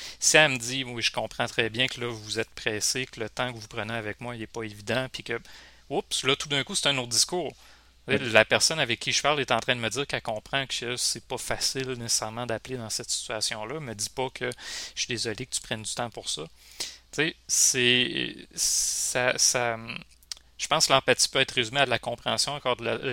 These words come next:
Speaker 1: alors que la sympathie peut être une façon même de clore la discussion.
Speaker 2: Ouais,
Speaker 1: De
Speaker 2: tu
Speaker 1: dire,
Speaker 2: vois, «
Speaker 1: Ok, c'est
Speaker 2: j'avais,
Speaker 1: plate,
Speaker 2: euh,
Speaker 1: ça. »
Speaker 2: j'avais en tête que, euh, l'empathie, c'est quelque chose qui est acquis, qui se travaille.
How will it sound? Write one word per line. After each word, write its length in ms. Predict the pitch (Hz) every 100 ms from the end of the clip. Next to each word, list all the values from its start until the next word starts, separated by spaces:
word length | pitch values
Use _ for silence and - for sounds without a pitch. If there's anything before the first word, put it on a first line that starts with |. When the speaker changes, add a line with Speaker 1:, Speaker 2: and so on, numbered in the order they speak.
| 120
Speaker 1:
alors 260 | 113 120 123
que 80 | 120
la 260 | 113 127 120
sympathie 500 | 123 127 120 - 147
peut 180 | 131
être 160 | 123 123
une 80 | 117
façon 440 | - 120 - 139
même 180 | 127 131
de 100 | 110
clore 440 | - - 127 127 123
la 140 | 123
discussion. 480 | 110 - - 123 127 - - - _ -
Speaker 2:
Ouais, 100 | 113
Speaker 1:
De 40 |
Speaker 2:
tu 40 | 113
Speaker 1:
dire, 100 | 113
Speaker 2:
vois, « 120 | 110 143
Speaker 1:
Ok, 60 |
c'est 160 | 120 107
Speaker 2:
j'avais, 380 | 98 113 123 104
Speaker 1:
plate, 160 | 92
Speaker 2:
euh, 80 | 90 90
Speaker 1:
ça. » 60 | - - - _ - - -
Speaker 2:
j'avais 500 | 113 104 95 110 120
en 220 | 98 90
tête 560 | 85 104 110 127 131 - _ - - -
que, 540 | - 101 98 101 101 101
euh, 560 | 98 90 90 85 85 85 - - - - -
l'empathie, 1300 | 101 101 98 95 104 107 107 92 - - - 110 117 117
c'est 560 | - - 95 95 101 - -
quelque 220 | - - -
chose 240 | 110 -
qui 100 | 107
est 120 | -
acquis, 400 | - - 117 117
qui 100 | -
se 80 | -
travaille. 520 | - 95 92 123 110